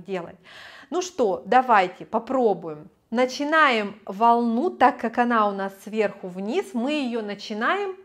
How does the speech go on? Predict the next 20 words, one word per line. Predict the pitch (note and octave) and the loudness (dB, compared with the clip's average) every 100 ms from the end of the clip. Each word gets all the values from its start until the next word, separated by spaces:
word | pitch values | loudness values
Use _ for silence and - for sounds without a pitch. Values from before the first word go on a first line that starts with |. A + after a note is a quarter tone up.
| _ - - | _ -20 -12
сверху | G#3 G3 F#3 - F4 F#4+ C#4+ | -2 -2 -2 -2 -2 -2 -2
напряжением | A3+ B3 B3+ A#3 G3+ A#3 C4 D#4+ E4+ D#4 - | 0 0 0 -4 -2 -2 -2 -4 -6 -6 -10
мышц | G#3+ A3 C4+ A#3 - - - | -8 -6 -6 -10 -18 -20 -10
верхнего | G#3 A#3 A#3 A#3 | -6 -6 -4 -2
отдела | A3+ G3+ F#3 A3 A3+ G3+ | -2 -4 -6 -4 -4 -6
живота. | G#3 G#3+ G#3+ G3 E3 - - - | -4 -4 -2 -2 -2 -4 -20 -20
В | _ | _
тот | - F#4 | -2 -2
момент, | F4+ F#4 E4 A#3 G3 - | 0 -2 -2 -4 -6 -4
когда | B3 B3+ C#4 - | -4 4 4 4
у | A#3 | 0
нас | C4 A#3+ G#3 - | 2 2 2 -4
верхний | F#3+ G3+ C#4 C#4 A#3 G#3 | -10 2 2 2 -4 -2
отдел | A3 A3 G#3+ G#3+ - | -2 -2 -2 -2 -2
живота | G3 A3 A3+ A3+ G3+ E3+ | -2 -2 -2 0 0 0
напрягается, | F#3+ A#3+ B3 D4+ A#3+ A3 F#3+ A#3 - E4+ F#4+ - _ _ _ _ _ - | -2 -2 0 -2 4 6 6 2 -4 -4 -4 -8 _ _ _ _ _ -4
у | B3 | 0
нас | C4 A#3+ A3+ - - _ - | 6 6 4 -4 -20 _ -14
два | G#3 A#3 A3+ | 2 8 8
остальных, | G#3 A3 A#3 A3+ D4 G4+ | 8 0 0 0 0 -2